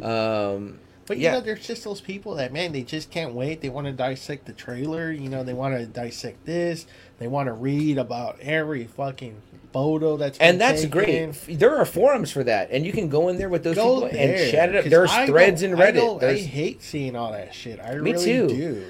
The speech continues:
Speaker 1: I love the joy of, and you know what's kind of funny, right, Double A? And, and, and this is definitely part of the conversation regarding this movie because of how big it is and is still getting.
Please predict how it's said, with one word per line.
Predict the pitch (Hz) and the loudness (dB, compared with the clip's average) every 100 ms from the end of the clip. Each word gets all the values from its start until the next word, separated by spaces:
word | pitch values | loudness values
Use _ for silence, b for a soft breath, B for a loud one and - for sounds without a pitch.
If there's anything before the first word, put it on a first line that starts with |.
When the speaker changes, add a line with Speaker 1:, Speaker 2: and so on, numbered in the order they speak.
| B | B
Speaker 1:
I | 151 226 | 6 8
love | 214 180 190 165 | 10 10 10 6
the | |
joy | 165 127 151 151 151 | 0 4 6 8 8
of, | 135 | 6
and | 151 214 | 2 -2
you | |
know | 247 | -2
what's | 311 - | -4 -4
kind | - 196 | -4 -4
of | 170 | -2
funny, | 170 143 | -2 0
right, | 127 131 | 0 0
Double | 143 135 139 | -2 0 0
A? | 135 | 0
And, | 123 - | -2 -2
and, | 151 | -2
and | 127 131 135 | 0 -2 -2
this | 226 196 | -4 -4
is | |
definitely | 127 160 143 127 | -2 -2 -2 -2
part | 143 | 0
of | 139 | 0
the | 123 | -2
conversation | 123 110 127 127 | -6 -6 -8 -8
regarding | 113 120 123 | -4 -2 -2
this | 104 104 | -4 -8
movie | 127 104 | -8 -8
because | 104 - 147 | -10 -4 -4
of | 127 | -4
how | 113 107 | -8 -6
big | 117 113 | -6 -4
it | 117 107 | -6 -4
is | 127 123 113 | -2 -2 -2
and | 104 | -6
is | 104 | -6
still | - - 123 | -8 -4 -4
getting. | 104 131 110 | -4 -4 -4